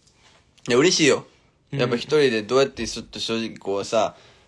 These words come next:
Speaker 1: あの、やっていこうかなと思ってたところにさ、こうやってみんな来てくれるの嬉しいよ。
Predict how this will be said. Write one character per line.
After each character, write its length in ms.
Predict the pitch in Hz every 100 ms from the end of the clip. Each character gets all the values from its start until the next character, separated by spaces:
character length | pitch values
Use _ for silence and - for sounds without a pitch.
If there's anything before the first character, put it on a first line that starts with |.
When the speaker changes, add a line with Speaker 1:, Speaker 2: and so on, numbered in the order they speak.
| _ -
Speaker 1:
あ 60 | 98
の、 840 | 95 95 98 98 98 98 98 87
や 100 | 101
っ 20 |
て 200 | 110 113
い 40 | 110
こ 120 | 113
う 40 |
か 120 | 110 104
な 200 | 120 120
と 120 | 104
思 160 | 113
っ 40 | 117
て 80 | 110
た 80 |
と 160 | 92 101
こ 120 | 113
ろ 120 | 110
に 120 | 110 113
さ、 340 | 123 110 - _ _ -
こ 120 | 104
う 20 |
や 60 | 104
っ 20 |
て 220 | - 95
み 160 | 95 104
ん 100 | 107
な 100 | 101
来 180 | -
て 140 | - 107
く 100 | 113
れ 120 | 107
る 60 | 110
の 180 | 101
嬉 200 | 117 120
し 180 | 131 135
い 20 |
よ。 160 | 101